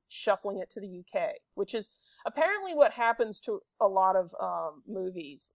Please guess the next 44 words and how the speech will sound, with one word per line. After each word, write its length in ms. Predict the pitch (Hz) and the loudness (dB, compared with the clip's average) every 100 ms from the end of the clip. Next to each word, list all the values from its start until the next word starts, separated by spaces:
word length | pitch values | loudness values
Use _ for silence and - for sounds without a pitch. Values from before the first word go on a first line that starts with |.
| - | -12
and 340 | 180 170 160 | -8 -8 -8
shows. 600 | - - 185 170 127 - - | -8 0 0 0 -8 -12 -8
Like, 180 | 175 202 | -8 -8
if 140 | 196 | -10
you 140 | 208 | -4
have 240 | 214 202 - | 0 0 0
to 80 | 202 | -4
dump 320 | 185 180 - | -2 -6 -8
something, 640 | - 220 220 240 240 240 _ _ _ _ - | -8 -8 -8 -10 -10 -14 _ _ _ _ -14
you 120 | 208 | -6
dump 300 | 185 190 190 | 0 0 0
it 80 | 185 | -8
in 240 | 175 170 - | -10 -8 -6
Australia 640 | 175 - 202 180 175 175 156 | -6 -4 0 2 2 0 0
or 300 | 160 160 151 - | -2 -6 -6 -8
Britain. 360 | 156 151 - _ _ _ _ _ _ _ | -8 -8 -14 _ _ _ _ _ _ _
'Cause, 140 | - 185 | -6 -2
like, 240 | 180 170 - | -2 -2 -4
a 80 | 185 | 2
lot 240 | 185 185 | 2 2
of 60 | - | -4
shit 220 | 180 - | -8 -4
gets 200 | 190 - | -8 -8
released 420 | 170 170 160 - - | -14 -14 -14 -16 -16
here, 300 | 151 147 - _ - | -12 -14 -14 _ -2
'cause 320 | 185 160 - | -2 0 -10
it's 160 | - 175 | -10 -6
like, 220 | 165 - 196 | -6 -4 0
"Oh, 720 | 185 185 180 180 175 175 170 180 | 2 4 4 4 4 2 0 -6
damn 300 | 180 165 160 | -4 -4 -2
it. 140 | 160 - _ _ _ _ - | -4 -4 _ _ _ _ 2
Gotta 260 | 202 190 | 6 8
release 480 | 185 185 185 180 - | 6 4 2 0 0
it. 160 | 165 - _ _ _ _ _ | 0 0 _ _ _ _ _
We'll 100 | 240 | 10
release 420 | 277 302 320 311 | 12 12 10 8
it 100 | 294 | 4
to 80 | 269 | 6
Australia. 680 | 254 262 - 262 247 202 160 | 6 6 6 8 8 6 4
No 140 | 196 247 | 4 4
one 220 | 254 233 | 2 2
will 160 | 226 220 | 4 4
ever 240 | 220 220 | 2 -2
know." 380 | 202 185 143 | -2 -2 -4